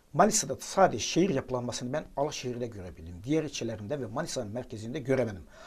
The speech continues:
Ana arterler, e, dışarıdan gelen insanlara göre çok güzel görünüyor. Ama içeri girdiğiniz zaman çok büyük sıkıntı yaşıyorsunuz. Eski yerleşimlerimizde,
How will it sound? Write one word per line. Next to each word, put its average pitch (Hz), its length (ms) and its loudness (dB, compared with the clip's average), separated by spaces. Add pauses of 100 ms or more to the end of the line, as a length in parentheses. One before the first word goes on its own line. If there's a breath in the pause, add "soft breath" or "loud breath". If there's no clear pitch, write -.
(280 loud breath)
Ana 202 280 6
arterler, 185 640 6
e, 151 260 2
dışarıdan 156 440 2
gelen 151 340 4
insanlara 143 460 0
göre 139 280 -4
çok - 240 -6
güzel 143 240 8
görünüyor. 101 380 2 (580 loud breath)
Ama 147 200 10
içeri 143 380 4
girdiğiniz 127 440 0
zaman 143 280 -2 (340)
çok - 220 -12
büyük 123 180 -2
sıkıntı - 300 -6
yaşıyorsunuz. 87 640 -8 (580 loud breath)
Eski 233 480 4
yerleşimlerimizde, 139 880 4